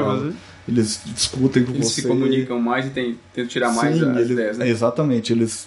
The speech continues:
Speaker 1: te question-, eles vão já pra aula estudado.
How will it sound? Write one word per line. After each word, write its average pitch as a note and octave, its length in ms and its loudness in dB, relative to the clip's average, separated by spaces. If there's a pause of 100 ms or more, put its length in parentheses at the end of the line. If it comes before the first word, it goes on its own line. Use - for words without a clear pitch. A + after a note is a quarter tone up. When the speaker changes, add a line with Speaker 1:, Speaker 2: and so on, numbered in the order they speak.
Speaker 1:
te - 120 -6
question-, C#3 320 2
eles C3+ 180 2
vão D#3+ 260 2 (100)
já B2 200 0
pra D3 160 2
aula C3 260 4
estudado. C3+ 720 0